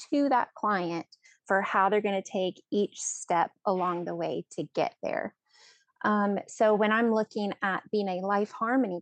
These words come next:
coach, I help each individual client say, "Well, what does that mean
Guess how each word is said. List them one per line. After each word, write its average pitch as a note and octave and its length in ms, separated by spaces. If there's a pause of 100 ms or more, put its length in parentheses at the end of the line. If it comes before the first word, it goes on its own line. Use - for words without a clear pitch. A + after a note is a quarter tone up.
coach, E3 520 (360)
I G#3 100
help A3 280 (100)
each A#3+ 320
individual G3+ 640
client F#3 640
say, F3+ 320
"Well, F#3 140
what A3+ 160
does C#4+ 160
that B3 200
mean G#3 360